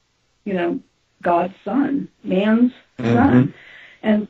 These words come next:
Speaker 1: so he, I, I think that's why, you know, he bought the White Album, you know, the Beatles were talking to him, you know, sending him a message because, you know,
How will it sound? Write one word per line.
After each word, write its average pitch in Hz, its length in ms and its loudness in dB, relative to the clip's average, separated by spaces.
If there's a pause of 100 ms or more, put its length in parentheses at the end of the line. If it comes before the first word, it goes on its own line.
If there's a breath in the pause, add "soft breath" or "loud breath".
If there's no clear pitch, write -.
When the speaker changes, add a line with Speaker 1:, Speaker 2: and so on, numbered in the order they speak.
Speaker 1:
so 196 460 2
he, 226 600 -6 (1300)
I, 156 100 -10 (680)
I 208 160 -2
think 277 300 2
that's 233 280 0
why, 220 260 0
you 220 100 -2
know, 185 160 -8
he - 420 -18 (320 soft breath)
bought 156 240 -4
the 151 100 -8
White 185 340 0
Album, 190 640 0
you 196 80 -8
know, 180 100 -8
the 185 80 -8
Beatles 180 320 -8
were - 100 -14
talking 269 480 0
to 262 100 -2
him, 220 600 0 (320 loud breath)
you 202 80 -6
know, 165 100 -8
sending 190 240 4
him 180 160 0
a 170 80 -6
message 277 720 2
because, 190 580 -10 (680 soft breath)
you 214 140 0
know, 185 160 0